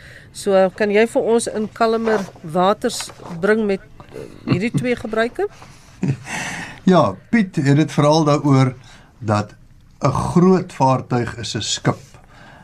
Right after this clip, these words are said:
Speaker 2: en 'n klein oop vaartuigie is 'n boot. En hy wil graag hierdie onderskeid gehandhaaf hê en daarom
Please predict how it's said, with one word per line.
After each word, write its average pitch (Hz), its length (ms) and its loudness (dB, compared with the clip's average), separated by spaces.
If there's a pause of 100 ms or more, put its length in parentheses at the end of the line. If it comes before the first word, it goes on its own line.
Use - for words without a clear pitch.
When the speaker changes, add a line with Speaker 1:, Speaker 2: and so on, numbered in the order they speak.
(180)
Speaker 2:
en 131 180 4
'n 135 180 2
klein 170 500 2
oop 151 280 0
vaartuigie 120 760 -4 (140)
is 110 360 -4
'n 107 160 -6
boot. 113 460 -4 (800)
En 110 220 2
hy 104 140 2
wil 180 120 2
graag 165 320 0
hierdie 135 340 0
onderskeid 143 580 0
gehandhaaf 113 840 -2
hê 98 180 -10
en 95 100 -12
daarom 127 640 0